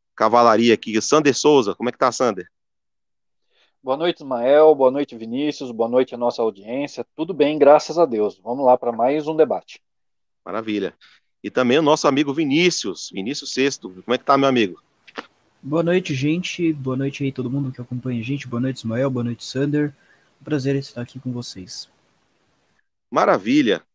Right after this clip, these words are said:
Speaker 1: E sem mais delongas, vamos entrar aqui já de, de sola no primeiro assunto aí que tá movimentando, inclusive tá acontecendo agora, nesse momento aí, mais uma sessão, né, da reunião da C P I da pandemia, né, que está hoje ouvindo lá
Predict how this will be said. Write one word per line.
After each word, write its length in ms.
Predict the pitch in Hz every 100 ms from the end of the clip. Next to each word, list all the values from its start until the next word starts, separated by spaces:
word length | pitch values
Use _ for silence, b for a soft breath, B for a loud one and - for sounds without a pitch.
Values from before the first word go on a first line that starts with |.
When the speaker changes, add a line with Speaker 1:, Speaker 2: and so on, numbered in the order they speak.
| _
Speaker 1:
E 340 | - 233 330 311
sem 220 | - 226
mais 220 | 202 208
delongas, 480 | 175 139 123 190 143
vamos 200 | 127 208
entrar 240 | 214 175 175
aqui 280 | - 165
já 180 | 151 156
de, 180 | 175 175 -
de 80 | 143
sola 400 | - 147 175 170
no 100 | 170
primeiro 340 | 156 143 185
assunto 400 | 147 - 165 127
aí 60 | 143
que 120 | 175
tá 160 | -
movimentando, 720 | 170 185 160 185 180 - 147 190
inclusive 400 | 175 151 143 202
tá 120 | 185
acontecendo 560 | - 190 170 - 190 214
agora, 500 | 165 139 175 131 - _ _ _ _ _ 110
nesse 260 | 135 -
momento 460 | 143 131 120 143 131
aí, 260 | 113 131
mais 380 | 156 139 165 139
uma 180 | 156 147
sessão, 560 | - 135 - 131 156 139
né, 160 | 143
da 100 | 143
reunião 320 | 113 127 123 135
da 100 | 117
C 260 | - 170
P 160 | - 135
I 360 | 117 147 - _
da 100 | -
pandemia, 640 | 110 135 127 104 131 175 120
né, 200 | 127 175 _ _ _ _ _ _ _
que 260 | - 160 220
está 300 | 254 202 170
hoje 220 | 165 170
ouvindo 400 | 170 127 156 156
lá 380 | 123 123 170